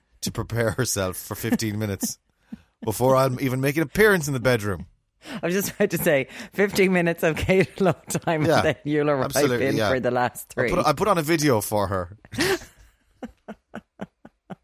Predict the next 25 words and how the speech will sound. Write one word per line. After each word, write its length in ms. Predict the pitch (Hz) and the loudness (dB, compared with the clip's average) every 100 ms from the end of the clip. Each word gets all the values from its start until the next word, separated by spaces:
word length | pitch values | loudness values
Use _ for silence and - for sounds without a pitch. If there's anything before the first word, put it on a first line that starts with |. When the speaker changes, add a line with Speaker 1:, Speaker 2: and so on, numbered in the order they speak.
| _ - - _ - - _ 139 _ - | _ -20 -20 _ -18 -18 _ -20 _ -8
Speaker 1:
I 80 | 123 | -6
give 160 | 151 | -4
her 80 | 165 | -2
my 200 | 156 135 | 0 4
laptop 500 | 143 156 - - 90 - - - | 4 4 0 -2 -2 -4 -18 -8
and 140 | 101 | -2
say, 220 | 120 117 | 2 0
Speaker 2:
<laughs> 0 | |
Speaker 1:
"Knock 300 | 107 131 - | 0 -2 -2
yourself 380 | 120 - 113 101 | -4 -2 -2 0
out. 220 | 101 90 - - - _ - - _ _ _ _ _ _ _ _ - - - _ _ - _ _ _ | -2 -4 -8 -18 -20 _ -10 -10 _ _ _ _ _ _ _ _ -20 -20 -20 _ _ -20 _ _ _
Get 120 | 151 151 | -4 -2
to 80 | |
work." 300 | 147 110 - - - - - - - 202 - _ _ _ _ _ 226 - _ _ _ _ _ _ _ _ _ _ _ - | 0 -2 -6 -18 -18 -18 -20 -20 -18 -16 -20 _ _ _ _ _ -14 -14 _ _ _ _ _ _ _ _ _ _ _ -10
I 120 | - | -8
can 180 | 320 330 | -8 -10
get 200 | 98 90 | -10 -6
my 140 | 87 | -6
wife 360 | 82 85 82 - | -4 -6 -6 -8
wet. 360 | 82 82 110 - | -8 -6 -8 -8
What 140 | - | -8
are 40 | 277 | -8
you 60 | 214 | -4
talking 420 | 160 131 113 113 | 0 0 0 -4
about? 420 | 101 98 90 - | -2 -2 -2 -6